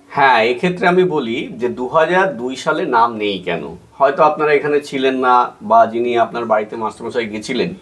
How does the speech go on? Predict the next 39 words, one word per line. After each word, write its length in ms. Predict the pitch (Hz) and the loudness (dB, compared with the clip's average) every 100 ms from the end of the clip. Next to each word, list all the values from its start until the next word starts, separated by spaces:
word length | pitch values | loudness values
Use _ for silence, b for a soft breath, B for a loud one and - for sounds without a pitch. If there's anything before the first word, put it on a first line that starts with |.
| - B B B B B B | -20 B B B B B B
বিএলও 340 | 101 120 120 | 0 4 4
গেছিলেন, 480 | 120 113 - 127 104 | 4 2 0 -2 -2
তিনি 200 | 113 123 | 0 0
হয়তো 240 | 135 127 123 | 2 2 0
আপনাকে 280 | - 120 | -2 -8
খুঁজে 240 | 120 120 117 | -8 -6 -4
পাননি, 380 | 117 110 110 110 | 0 0 -2 -2
যার 180 | 120 | -2
জন্য 200 | 123 147 | -2 -2
আপনাদের 340 | 135 - 120 123 | 0 0 -2 -4
নাম 220 | 135 156 | -2 -2
দু 120 | 113 | -2
হাজার 280 | 110 113 113 | -2 -2 -4
দুইয়ে 160 | 147 175 | -4 -4
কাটা 220 | 98 90 | -2 -2
গেছে, 260 | 104 104 | -4 -4
যে 120 | 104 123 | -2 -2
কোনোভাবে 380 | 127 160 160 175 | 0 2 0 2
কাটা 240 | - 90 | 0 0
গেছে। 300 | 82 - - - b b b - | -2 -8 -14 -18 b b b 0
তো 80 | |
আপনারা 400 | 180 156 - 190 | 4 4 2 0
ভারতের 400 | 170 151 196 190 | 0 2 0 -2
নাগরিক 420 | 165 143 147 160 160 | 0 0 0 -4 -8
যদি 180 | 160 | -10
হয়ে 260 | 151 147 151 | -6 -2 -2
থাকেন, 420 | - 139 160 104 - - - | -2 -4 -2 -2 -4 -16 -14
বা 200 | - 151 | 0 2
আমি 160 | 156 156 | 2 2
ধরে 220 | 139 147 | -2 -2
নিচ্ছি 280 | 156 156 175 | -4 -2 0
আপনারা 320 | 147 143 147 | 0 2 0
ভারতের 340 | 143 - 139 | 2 -2 -2
নাগরিক, 460 | 131 120 120 165 180 - - _ b b | -2 0 0 -2 -4 -8 -20 _ b b
এখানেই 360 | 107 117 120 139 | -10 -2 2 4
জন্ম 340 | 123 117 117 | 4 2 2
হয়েছে, 260 | 117 120 147 | 0 0 -2
বড় 220 | 117 104 | 0 0
হয়েছেন, 380 | 107 110 110 160 | 0 -4 -6 -10